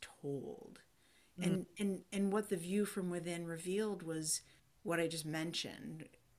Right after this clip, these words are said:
Speaker 1: uh, namely war affects personal lives and personal relationships. And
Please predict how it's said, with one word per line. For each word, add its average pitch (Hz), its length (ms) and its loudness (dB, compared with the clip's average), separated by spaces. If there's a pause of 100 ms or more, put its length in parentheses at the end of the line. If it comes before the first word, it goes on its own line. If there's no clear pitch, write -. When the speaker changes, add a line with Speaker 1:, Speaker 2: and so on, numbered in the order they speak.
(140)
Speaker 1:
uh, - 60 -4 (120)
namely 156 720 -2 (380)
war 165 300 0
affects 175 320 -2
personal 190 520 -2
lives - 720 -6 (120)
and 160 260 -6
personal 180 400 -2
relationships. 175 920 -2
And 156 420 -4